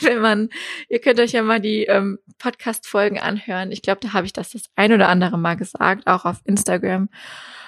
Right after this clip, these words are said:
habe ich das so großmaulig verbreitet. Ja, klar, kein Problem. Mein Freund ist ja auch zu Hause, der arbeitet im Homeoffice.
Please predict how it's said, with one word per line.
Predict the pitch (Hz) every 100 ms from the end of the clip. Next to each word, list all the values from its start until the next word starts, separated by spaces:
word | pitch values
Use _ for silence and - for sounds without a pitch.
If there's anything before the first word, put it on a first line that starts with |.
| - -
habe | 220
ich | 220
das | 214 -
so | 190 185 185 - _ _ _ - 170 - _ -
großmaulig | - 220 208 190 190 196
verbreitet. | - 175 - 175 180 175 -
Ja, | 226 180
klar, | - - 190 202 165
kein | - 196
Problem. | - 170 - - 180 190 - - 208 -
Mein | 196
Freund | - - 196 214
ist | 190
ja | - 185
auch | 202
zu | - 196
Hause, | 190 196 190
der | 175 170 -
arbeitet | 190 196 196 202
im | 190 175
Homeoffice. | 196 190 - - 185 185